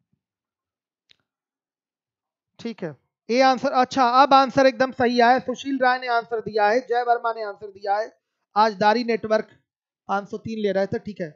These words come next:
पंकज मुंडा ने आंसर करा है, विपिन, सी वाले तो बच्चे गलत है, सुशील आंसर सही किए थे,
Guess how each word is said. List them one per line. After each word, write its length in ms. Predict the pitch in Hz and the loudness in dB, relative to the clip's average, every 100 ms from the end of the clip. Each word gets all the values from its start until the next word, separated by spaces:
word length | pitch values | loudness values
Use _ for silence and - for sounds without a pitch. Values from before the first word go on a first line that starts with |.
| _ _ _ - | _ _ _ -4
पंकज 420 | 208 196 247 220 | -4 -2 -2 -2
मुंडा 320 | 208 214 220 208 | -12 -8 -4 -2
ने 60 | 202 | -2
आंसर 300 | 196 190 190 | -6 -6 -6
करा 220 | 190 196 | 0 0
है, 80 | 208 | 0
विपिन, 460 | 190 - 226 220 220 _ _ _ _ _ _ _ - | -6 -10 -10 -12 -20 _ _ _ _ _ _ _ -2
सी 140 | 285 | 2
वाले 220 | 285 277 | 4 4
तो 100 | 277 | 4
बच्चे 260 | 262 254 262 | 0 0 0
गलत 300 | 226 208 202 | 2 2 2
है, 80 | 196 | -4
सुशील 480 | - 208 233 254 262 - | -4 -10 -6 -6 -6 -10
आंसर 260 | 208 214 226 | -12 -10 -10
सही 180 | 214 196 | -8 -8
किए 220 | 202 190 | -6 -8
थे, 180 | 170 247 | -6 -10